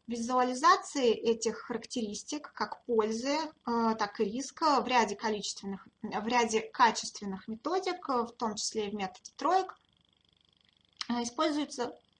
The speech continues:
таблица, которая служит как для описания самого заболевания, так и для описания его побочных эффектов.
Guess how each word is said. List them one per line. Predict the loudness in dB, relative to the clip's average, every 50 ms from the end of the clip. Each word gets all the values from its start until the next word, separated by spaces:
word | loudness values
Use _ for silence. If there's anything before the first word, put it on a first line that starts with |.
| _ _
таблица, | -8 -6 -4 -4 -6 -8 -8 -6 -6 -6
которая | -2 -2 -4 -2 0 0 0 2 0
служит | -2 -4 -4 -4 -4 -4 -6 -4
как | -4 -4 -4 -4
для | -4 -4 -4
описания | -4 -6 -6 -4 -2 -2 -2 -4
самого | -8 -8 -4 -2 2 2 4 2
заболевания, | 2 -2 -2 -4 -2 0 2 2 2 2 0 -2 -2
так | -2 -4 -4 -4 -6
и | -8
для | -6 -4 -4 -4
описания | -4 -6 -6 -4 -2 0 0 0
его | 0 -2 -4
побочных | -4 -4 -4 -4 -4 -4 -6 -8 -8 -8
эффектов. | -10 -6 -4 -4 -4 -4 -8 -16 -20